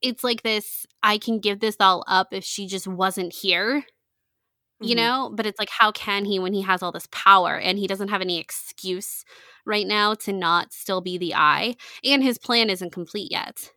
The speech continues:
Speaker 1: I don't even think he knows what his plan is. And I love how at the end of the book he was like, with, um, Loden, Greatstorm,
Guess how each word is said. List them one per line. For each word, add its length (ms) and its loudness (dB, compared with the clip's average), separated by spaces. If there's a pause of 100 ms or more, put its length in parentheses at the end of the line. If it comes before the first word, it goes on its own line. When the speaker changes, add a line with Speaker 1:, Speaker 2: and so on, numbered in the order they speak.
Speaker 1:
I 80 4
don't 120 2
even 140 0
think 140 -2
he 80 0
knows 280 -2
what 120 -4
his 120 -6
plan 240 -2
is. 200 -2
And 120 -4
I 60 0
love 240 0
how 140 2
at 60 -4
the 100 -6
end 100 -4
of 60 -6
the 60 -10
book 220 -2
he 80 -6
was 240 -8
like, 360 -4
with, 260 -4
um, 440 -2 (140)
Loden, 520 -2
Greatstorm, 600 -4